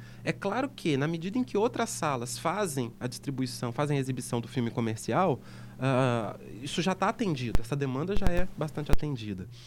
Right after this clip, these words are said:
Mas, ah, como eu tava falando, o nosso interesse é o interesse na qualificação crítica. Então, se um programador nosso,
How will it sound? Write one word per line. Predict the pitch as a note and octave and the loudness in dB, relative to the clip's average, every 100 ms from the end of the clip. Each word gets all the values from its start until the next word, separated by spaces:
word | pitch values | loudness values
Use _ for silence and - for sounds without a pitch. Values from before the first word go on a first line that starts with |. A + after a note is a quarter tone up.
| - - - - | -14 -14 -14 -2
Mas, | F3+ G3 F#3+ F#3+ D3 B2 - D3 | 2 4 4 4 0 -2 -6 -2
ah, | D3+ D3 C#3+ | 0 0 0
como | F3+ | -2
eu | F#3 | 0
tava | G#3 | 0
falando, | A3 F3 D#3+ - | 0 0 0 -2
o | |
nosso | F3 A3+ A3+ | 0 0 -4
interesse | - G3 A#3 A3+ | -4 -4 -2 -4
é | |
o | |
interesse | A3+ G#3 G#3+ A#3+ | -2 -2 -2 -2
na | - | -2
qualificação | B3 A#3+ - A#3 C#4 | -2 -2 -4 -4 -4
crítica. | - C4 C3+ - - - - - - | 0 0 0 -8 -14 -18 -18 -10 -6
Então, | D3+ G#3+ | -2 0
se | C#4+ | 0
um | E4 | 0
programador | F4 A3+ A3 G3+ F3 F#3 F3 | 0 0 2 0 0 2 2
nosso, | D3+ A#2 G2+ - - | 2 -2 -4 -8 -14